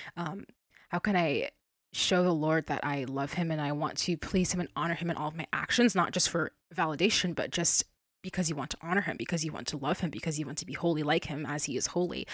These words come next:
not for the reason of saying you're a good Christian or because it's the right thing to do, but because you genuinely have that desire that God has given you to please him, to love him, to walk with him, to follow his word,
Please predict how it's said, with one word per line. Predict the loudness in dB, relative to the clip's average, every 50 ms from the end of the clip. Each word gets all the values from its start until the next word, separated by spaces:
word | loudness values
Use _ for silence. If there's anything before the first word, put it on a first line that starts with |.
| -6 -6 -6 0 4
not | 4 4 4
for | 4 0 -2 0
the | 0 0
reason | 0 0 -2 -2 -2
of | -4
saying | -4 -4 -4 -4
you're | -4 -6 -6
a |
good | -4 -4 -6 -4
Christian | -2 -2 0 0 0 0 -2
or | -4 -4
because | -4 -6 -6 -6 -4 -4 -4 -4 -4 -6 -10 -8 -6
it's | -8 -6 -4
the | -2 -2
right | -2 -2 -4
thing | -6 -10 -8
to | -8 -2
do, | 2 4 6 6 6 4 0 -6 -12 -10
but | -8 -8 -8 -8
because | -8 -4 -4 -2 -2 -2
you | -4 -2
genuinely | 2 4 4 4 4 4 2 0 -2 -2
have | -2 -2 -4 -4
that | -4 -4
desire | -4 -4 -2 -2 -2 0 0 -2 -4 -4 -8
that | -10 -10 -8
God | -8 -8 -8
has | -8 -8
given | -10 -10 -10 -10 -10
you | -10 -10 -10 -10 -12 -12 -14 -18 -16 -12 -6
to | 0 2 2 2 2
please | 0 -2 -2 -2 -2 -2
him, | -4 -4 -2
to | 0 2 2 2
love | 4 4 2 0 0
him, | -4 -8 -8 -4
to | 0 4 4 4
walk | 6 4 4 2 2 2 -2 -4 -8 -8 -6
with | -4 -4 -4 -4
him, | -4 -4 -4 -4 -4 -4 -6 -8 -6 -4
to | -2 0 2 4 4 4 2 0 -2
follow | -4 0 2 4 4 4 4 2
his | 0 0 -2 -2 -2
word, | -2 -2 -4 -2 -4 -4 -6